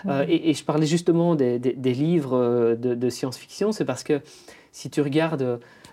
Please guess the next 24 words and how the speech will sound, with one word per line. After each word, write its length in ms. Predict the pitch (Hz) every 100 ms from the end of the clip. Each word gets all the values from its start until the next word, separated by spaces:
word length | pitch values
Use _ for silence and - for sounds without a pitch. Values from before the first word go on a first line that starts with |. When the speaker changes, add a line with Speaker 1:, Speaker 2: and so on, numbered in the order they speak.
| -
Speaker 1:
les 160 | 131
scénarios 540 | 131 160 151 135 147 156
de 100 | 135
Black 300 | 120 139 -
Mirror 440 | 151 143 151 156
sur, 240 | - 208 190
euh, 120 | 170
Speaker 2:
Mhm. 60 | 202
Speaker 1:
sur 140 | 143
Netflix, 640 | 151 170 - 175 170 - - - - -
si 220 | - 151
tu 140 | -
lis 140 | 165 175
certains 360 | 165 - 165 151
scénarios 460 | 147 139 135 143
de 140 | 131 117
films, 420 | - 202 185 127 - - - - -
ben, 60 |
finalement, 420 | - 151 131 151 170
on 40 |
n'est 140 | 139 - _ _ -
pas 140 | 170
très 340 | 170 - 160
loin 420 | 160 165 180 180